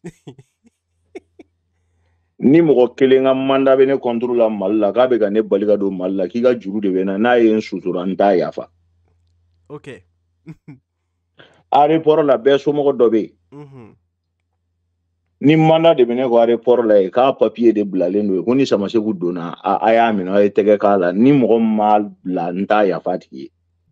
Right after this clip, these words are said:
Speaker 1: Unhun. <laughs>
Speaker 2: N bɛ don Mali la o, n tɛ don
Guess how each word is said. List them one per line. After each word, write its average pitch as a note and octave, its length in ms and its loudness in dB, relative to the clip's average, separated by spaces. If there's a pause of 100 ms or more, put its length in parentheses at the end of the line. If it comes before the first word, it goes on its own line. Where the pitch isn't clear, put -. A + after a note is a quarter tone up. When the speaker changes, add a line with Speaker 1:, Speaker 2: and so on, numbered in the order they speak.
(380)
Speaker 1:
Unhun. C#3+ 400 -20 (640)
<laughs> C3 140 -20 (720)
Speaker 2:
N A2 100 2
bɛ C#3 280 -2
don A#2+ 220 2
Mali G#2+ 180 0
la A2+ 100 2
o, G#2 80 -4
n A2 60 -8
tɛ - 180 -6
don A2 140 -2